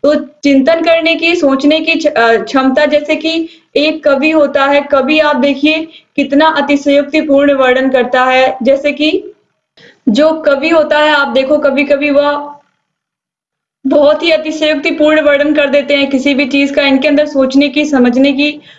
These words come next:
जो क्षमता होती है वो क्या होती है, बहुत ही अधिक होती है। इसी प्रकार साहित्यकार भी होता है, साहित्य यानी कि जो बड़ी-बड़ी किताबें लिखते हैं या फिर हम ये कहें कि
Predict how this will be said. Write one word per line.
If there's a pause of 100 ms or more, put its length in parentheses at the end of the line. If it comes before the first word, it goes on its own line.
(180)
जो
क्षमता
होती
है
वो
क्या
होती
है,
बहुत
ही (220)
अधिक
होती
है।
इसी
प्रकार
साहित्यकार
भी
होता
है, (420)
साहित्य
यानी
कि
जो
बड़ी-बड़ी (320)
किताबें
लिखते
हैं (260)
या
फिर
हम
ये
कहें
कि